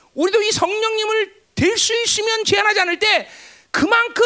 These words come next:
인-, 하나님의 아들의 정체성을 가진 하나님의 능력에 가깝게 살 수 있다는 거죠. 어, 이거, 이게 뭐 내 개 아니잖아. 우리 사도행전에도 봐요. 그죠? 빌립스자처럼, 어, 뭐요?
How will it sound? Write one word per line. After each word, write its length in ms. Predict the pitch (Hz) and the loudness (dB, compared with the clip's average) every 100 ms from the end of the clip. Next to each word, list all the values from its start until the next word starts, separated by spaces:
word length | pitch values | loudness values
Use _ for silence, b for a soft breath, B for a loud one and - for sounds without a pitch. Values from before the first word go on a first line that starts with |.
| 480 403 | 0 -4
인-, 280 | 247 381 - | -6 -6 -4
하나님의 440 | - 427 466 453 | -4 0 0 0
아들의 440 | - 277 - 440 - | -2 -2 0 -2 -2
정체성을 540 | 311 370 - 403 427 | -6 -4 -4 -4 0
가진 240 | 392 392 415 | -2 -2 -4
하나님의 520 | - - 440 427 415 | -2 -2 -2 -2 -2
능력에 560 | 233 294 392 415 427 B B B B | -2 -2 0 0 0 B B B B
가깝게 560 | - 311 - 214 - 196 | -4 -4 -2 -4 0 0
살 140 | 330 | 0
수 100 | 294 | -2
있다는 180 | 208 170 | -4 -4
거죠. 140 | 131 156 _ | -6 -10 _
어, 80 | 480 427 453 | 0 0 2
이거, 220 | 480 440 | 2 2
이게 100 | 494 | 2
뭐 200 | 440 381 | 2 2
내 200 | 269 349 | 4 2
개 180 | 359 415 | 2 2
아니잖아. 380 | 427 440 427 226 B | 0 -2 -4 -4 B
우리 120 | 294 | -6
사도행전에도 560 | 370 415 494 480 466 392 | -4 0 0 2 0 2
봐요. 200 | - - | -2 -4
그죠? 140 | - - | -4 -4
빌립스자처럼, 720 | 311 427 339 392 349 381 381 B B - | -2 -2 0 -2 -2 -4 -6 B B -8
어, 100 | 415 | -2
뭐요? 220 | 359 | 0